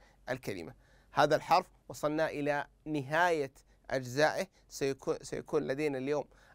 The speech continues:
آخر جزء من أجزاء ودروس هذا الحرف، الحرف لا. في الدرو-، في الأجزاء الست الماضية كنا قد تعرفنا على أشكال الحرف، على أصوات الحرف،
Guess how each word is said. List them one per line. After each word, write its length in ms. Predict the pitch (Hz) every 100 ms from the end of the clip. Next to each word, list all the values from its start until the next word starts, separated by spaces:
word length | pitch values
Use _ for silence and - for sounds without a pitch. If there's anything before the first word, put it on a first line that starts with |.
| _
آخر 240 | 165 170 156
جزء 280 | 160 156 -
من 160 | 117
أجزاء 420 | 95 127 143 156 - _ _
ودروس 420 | - 131 156 139 - _
هذا 420 | - 147 143 123 - -
الحرف، 320 | - - 185 - _ _ -
الحرف 420 | 131 - 131 131 - _ _ _ -
لا. 240 | 131 135 - _ _ -
في 60 | -
الدرو-، 320 | 135 165 170 -
في 120 | -
الأجزاء 640 | 139 139 147 131 170 196
الست 440 | 151 - 208 - -
الماضية 580 | 147 170 151 160 180 196 - _
كنا 220 | 170 151
قد 160 | 139 143
تعرفنا 480 | - 131 147 147 123
على 300 | 123 127 -
أشكال 420 | - - 175 160
الحرف، 380 | 139 - 147 143 _ _ - -
على 140 | -
أصوات 520 | 135 131 - 170 165 160
الحرف، 360 | 143 156 151